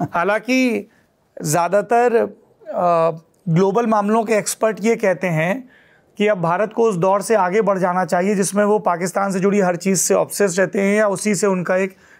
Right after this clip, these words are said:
नेशनलिज्म का फ्लेवर आता है। हम बहुत आगे बढ़ गए हैं उससे, पर उत्सुकता तो रहती है भरपूर, क्योंकि ज़्यादातर लोग जा नहीं पाते हैं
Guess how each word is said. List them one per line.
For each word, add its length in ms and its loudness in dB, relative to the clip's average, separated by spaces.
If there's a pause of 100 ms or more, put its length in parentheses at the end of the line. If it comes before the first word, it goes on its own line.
(140)
नेशनलिज्म 560 0
का 100 -2
फ्लेवर 380 0
आता 220 -4
है। 160 -8 (520)
हम 140 0
बहुत 200 2
आगे 220 0
बढ़ 140 0
गए 120 0
हैं 80 2
उससे, 260 -4 (800)
पर 380 -2 (640)
उत्सुकता 540 -2
तो 100 -2
रहती 320 0
है 80 0
भरपूर, 500 -4 (800)
क्योंकि 180 2
ज़्यादातर 340 0
लोग 180 0
जा 200 0
नहीं 160 -6
पाते 280 -4
हैं 220 -8